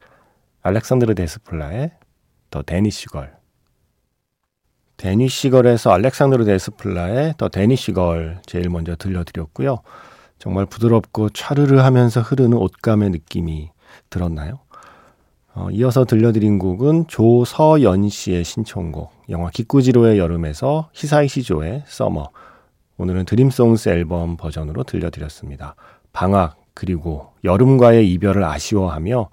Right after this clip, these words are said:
제가 제일 좋아하는 영화 음악 서머 신청합니다.라고 조서연 씨가 사연 주셨고요. 지금 끝난 노래는 애니메이션 해수의 아이에서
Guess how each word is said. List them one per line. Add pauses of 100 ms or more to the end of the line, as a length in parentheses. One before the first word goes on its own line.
(360)
제가
제일
좋아하는
영화
음악 (440)
서머
신청합니다.라고 (100)
조서연
씨가 (360)
사연
주셨고요. (460)
지금
끝난
노래는 (180)
애니메이션
해수의
아이에서